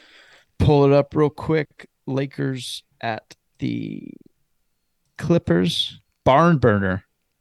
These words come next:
Clippers pulled away late. One fourteen to one oh one. LeBron finished with thirty.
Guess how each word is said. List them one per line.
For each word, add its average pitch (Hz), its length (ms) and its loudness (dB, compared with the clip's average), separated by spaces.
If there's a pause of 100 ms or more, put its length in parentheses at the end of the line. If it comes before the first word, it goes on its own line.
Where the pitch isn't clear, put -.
(480)
Clippers 127 360 0
pulled 101 300 -2
away 95 260 -4
late. 98 320 -6 (880)
One 117 120 -8
fourteen 110 460 -10
to 98 80 -6
one 92 200 -4
oh 90 120 -2
one. 95 460 -6 (120)
LeBron 98 400 -4
finished 101 320 -6
with 107 140 -10
thirty. 107 500 -2